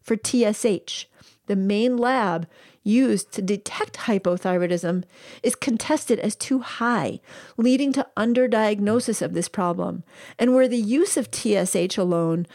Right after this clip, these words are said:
rather than a more complete thyroid panel, may also prevent appropriate diagnosis,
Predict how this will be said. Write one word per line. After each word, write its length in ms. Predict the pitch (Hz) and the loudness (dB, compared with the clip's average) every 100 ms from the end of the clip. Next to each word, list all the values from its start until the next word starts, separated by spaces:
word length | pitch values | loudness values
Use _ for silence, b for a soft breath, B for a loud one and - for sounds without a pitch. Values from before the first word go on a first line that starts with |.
| B B | B B
rather 380 | 220 247 285 269 | 0 2 2 2
than 140 | 247 | 2
a 80 | 220 | 2
more 180 | 214 220 | 2 0
complete 640 | - 196 - - 269 - | -4 -6 -6 -2 -2 -4
thyroid 540 | - 240 233 240 196 180 | -4 0 2 2 2 -4
panel, 560 | - 190 190 180 185 _ _ _ _ _ - | -4 -2 0 -2 -6 _ _ _ _ _ -2
may 340 | 202 220 285 - - | 2 4 4 2 -2
also 320 | 226 - 240 | -2 0 -2
prevent 720 | - 254 208 277 226 - - b b b | 0 -2 2 2 2 -2 -14 b b b
appropriate 600 | 190 - 214 196 202 196 | -6 -2 -2 2 0 2
diagnosis, 920 | 208 185 190 190 180 180 - 131 - | 0 0 0 0 0 0 -4 -4 -6